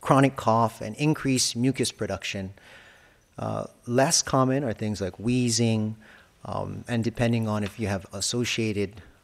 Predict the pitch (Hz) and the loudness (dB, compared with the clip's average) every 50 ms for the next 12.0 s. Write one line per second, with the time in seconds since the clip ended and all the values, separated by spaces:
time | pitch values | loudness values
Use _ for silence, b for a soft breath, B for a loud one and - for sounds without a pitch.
0 | - 110 110 101 101 - - 127 120 120 120 113 - - 110 104 101 95 92 90 | -18 -14 -14 -12 -12 -8 -2 0 2 4 4 4 2 2 2 2 0 0 -2 -6
1 | 92 - 95 98 95 92 - - 120 117 117 - - - 113 107 104 104 95 - | -6 -6 -8 -8 -8 -8 -2 2 2 2 2 2 0 0 0 0 0 0 -2 -4
2 | - 87 90 85 - - - 113 110 113 104 113 110 107 107 107 107 - - _ | -8 -8 -8 -10 -12 -8 -4 -2 -2 0 2 2 4 4 4 2 0 -4 -14 _
3 | _ _ _ _ _ _ - - - - 113 107 101 104 98 98 - - - - | _ _ _ _ _ _ -10 -8 -8 -4 -2 -2 -2 0 -2 -2 -6 -6 -14 -14
4 | 101 107 107 113 120 117 - - - - - - - - - - - 123 117 123 | -6 0 2 2 2 2 -2 -8 -18 -16 -16 -16 -16 -18 -20 -14 -4 2 2 2
5 | - - - 113 120 117 - - - - 107 104 107 104 104 107 113 113 B B | 4 2 2 2 4 4 4 2 2 0 0 0 0 0 -2 -2 -6 -8 B B
6 | B B B B B B B B B B B B B B _ - - 143 170 - | B B B B B B B B B B B B B B _ 0 6 6 8 8
7 | - - 120 101 101 - - 85 82 - - - - - 101 101 110 135 160 170 | 8 6 6 4 4 0 -6 -8 -8 -8 -10 -10 -12 -10 -6 -2 2 4 6 8
8 | 170 160 147 127 120 120 117 113 117 113 98 - - - 151 131 135 127 110 - | 8 8 8 8 4 4 4 2 0 -2 -4 0 2 4 4 4 4 2 2 0
9 | - 120 110 107 - 117 110 107 110 107 104 - 107 107 110 - 104 95 - - | -2 -2 -2 -2 -4 -4 -4 -4 -6 -8 -10 -12 -14 -14 -12 -10 -12 -10 -4 -2
10 | 127 120 117 123 120 113 113 113 110 110 117 127 135 139 135 - 143 135 127 127 | -2 -2 0 2 2 2 2 2 2 2 2 4 2 2 2 2 2 4 2 0
11 | 117 B B B B B B B B B B B - - - - 104 104 98 - | -2 B B B B B B B B B B B -10 -8 -6 -6 -6 -8 -10 -14